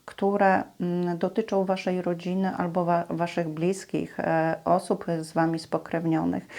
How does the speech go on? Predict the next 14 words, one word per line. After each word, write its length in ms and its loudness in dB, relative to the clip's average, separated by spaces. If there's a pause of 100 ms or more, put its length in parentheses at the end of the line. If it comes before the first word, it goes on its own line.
(160)
W 40 -20
miesiącu 400 -2
czerwcu 480 -2
takie, 600 0 (100)
nazwijmy 600 -2
to, 180 -4
niespodzianki 840 -2
mogą 360 0
Was 300 -2
czekać. 500 -4 (400)
E, 300 4 (100)
to 140 2
tak 320 0
jakby 340 2